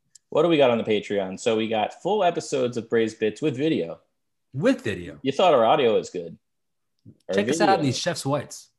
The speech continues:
Speaker 1: We got our chef's costumes. We got Jesse, like, pulling down his hat when I say something that's true, like waterfalls are overrated. It's, it really is what it is. What I think makes it very funny on video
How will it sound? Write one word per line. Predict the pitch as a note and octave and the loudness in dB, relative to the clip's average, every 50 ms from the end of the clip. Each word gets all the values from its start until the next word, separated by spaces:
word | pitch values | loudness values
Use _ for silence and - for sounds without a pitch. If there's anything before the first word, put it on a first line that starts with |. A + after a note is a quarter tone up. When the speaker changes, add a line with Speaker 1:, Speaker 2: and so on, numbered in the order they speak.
| _ _ _ _ _ | _ _ _ _ _
Speaker 1:
We | B2 A2+ | -8 -2
got | A2 A#2+ A#2 A#2 | 2 4 4 4
our | A2 G#2+ | 4 2
chef's | - - C#3+ D3 C#3+ - - | 0 2 2 2 2 2 0
costumes. | B2 A2 A2+ A2 A2+ - A#2+ A2+ A2 A2 | 2 4 4 2 0 -2 -4 -4 -4 -4
We | A2+ A2 G#2+ | -6 -2 0
got | A2 G#2 G2+ A2 | 0 0 0 0
Jesse, | A2+ A#2+ A#2 A#2+ A#2 - B2 B2 B2 B2 B2 | 2 2 2 2 2 -2 -4 -2 -2 0 0
like, | A2 G2+ G2 F#2+ F#2+ - _ _ _ _ _ _ _ | 0 0 0 -2 -4 -8 _ _ _ _ _ _ _
pulling | B2 B2 B2+ A#2+ A2+ | 0 2 2 2 2
down | A#2 A2 G#2+ | 2 2 2
his | G2+ - - | -2 -4 -2
hat | - G2 G2+ G#2+ G#2 - - | 0 2 2 2 0 0 -6
when | G2+ G2 G2+ | -6 -6 -4
I | G2+ G2+ G2 G2+ G2+ | -2 -2 -2 -2 -4
say | G2 - - A2 G2+ G2 G2 | -6 -4 0 0 0 0 0
something | - - G#2+ G2 - G#2+ G#2 | -2 -4 -6 -4 -4 -6 -6
that's | G2+ F#2+ F#2 - - | -6 -6 -8 -8 -12
true, | - - A#2+ A2+ A#2 B2+ B2+ B2 - | -6 -2 2 2 2 2 0 -6 -8
like | - G2+ F#2 F2 - _ | -6 -6 -6 -6 -8 _
waterfalls | F#2+ G2 G2+ G2 G2 F#2 - G2+ G2 G2 G2 G2 | -8 -6 -4 -4 -4 -2 0 0 0 0 0 -2
are | F#2+ | -6
overrated. | F#2+ F#2 G2 F#2 F#2+ G#2 A#2 A#2+ C3 C3 C3+ _ _ _ _ _ _ _ _ _ _ _ _ _ _ _ _ _ _ _ _ _ _ _ | -4 -4 -6 -6 -4 -4 -4 -4 -6 -10 -12 _ _ _ _ _ _ _ _ _ _ _ _ _ _ _ _ _ _ _ _ _ _ _
It's, | G2 G2 G2 - - - - - _ - | -4 -4 -4 -4 -12 -18 -20 -20 _ -6
it | B2 B2 | -4 2
really | D#3 G#3+ B3 B3+ A3+ F#3 | 4 6 6 6 6 4
is | F3 E3+ D#3 D#3+ - - - _ | 2 2 0 -2 -6 -12 -14 _
what | D3 - - - B2+ C3+ C#3+ | -20 -16 -12 -2 0 2 2
it | C#3+ C#3 | 4 4
is. | D3+ D#3+ - | 2 2 4
What | C3+ B2+ A2+ | 4 4 4
I | A2+ B2 | 4 2
think | B2 F#3+ F#3 C#3 | 0 0 -2 0
makes | B2 C3 B2+ - | -2 -2 0 -4
it | C3 - - | -6 -6 -6
very | A2+ A2+ G#2+ G#2+ G#2+ | -4 -2 0 0 0
funny | G#2 - - G2+ G#2 A2 A2 | 0 -2 -2 -2 0 -2 -2
on | A2 A2 A2 | -2 -2 -2
video | A2 G2+ A2 A2+ A2+ A#2+ B2+ C#3 C3+ - | -2 -2 2 2 2 4 2 2 -2 -6